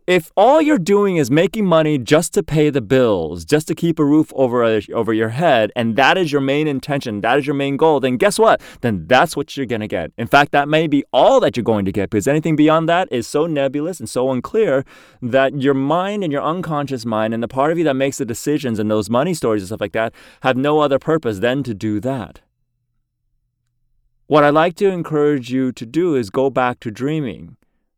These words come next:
What? Wait? What does dreaming have to do with master money? Oh, it has almost everything to do with master money. Why do we want to master money? To create a lifestyle that we want,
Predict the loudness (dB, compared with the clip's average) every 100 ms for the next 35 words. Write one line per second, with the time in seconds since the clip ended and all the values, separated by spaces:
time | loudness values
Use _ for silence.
0 | _ _ _ _ _ -12 -8 -8 -8 -8
1 | -8 -12 _ _ _ _ -4 -2 0 0
2 | 0 -2 -2 -2 0 0 -2 -2 -4 -4
3 | 0 2 2 2 0 -2 -2 -2 -4 -6
4 | -4 -4 -4 -4 -6 -6 -6 -8 -10 -12
5 | -14 -4 0 2 2 0 0 -2 -4 -6
6 | -6 -8 -8 -10 -8 -8 -6 -8 -10 -10
7 | -8 -8 -8 -6 -8 -10